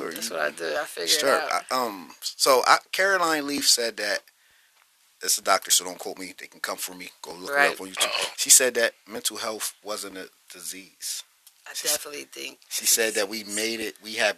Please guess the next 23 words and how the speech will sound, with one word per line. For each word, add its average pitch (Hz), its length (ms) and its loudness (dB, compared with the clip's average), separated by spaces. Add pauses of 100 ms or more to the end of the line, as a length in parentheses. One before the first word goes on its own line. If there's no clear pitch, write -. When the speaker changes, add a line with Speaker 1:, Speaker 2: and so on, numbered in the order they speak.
Speaker 1:
we 101 80 -14
labeled 98 480 -4
it. 87 120 -10 (400)
She - 140 -6
said 101 240 0
because 95 460 -4 (140)
the 98 100 -4
resources 101 680 2
and 98 100 -10
the 92 60 -12
things 98 400 -10
are 90 220 -4
out 98 240 -4
there 92 200 -8
to 101 500 -4 (720)
eat 117 220 -6
and 95 120 -8
healthy, 90 680 -4
it 98 160 -8
changes 110 440 0
your 95 120 -4
anxieties. 92 880 -2
It, 101 180 -8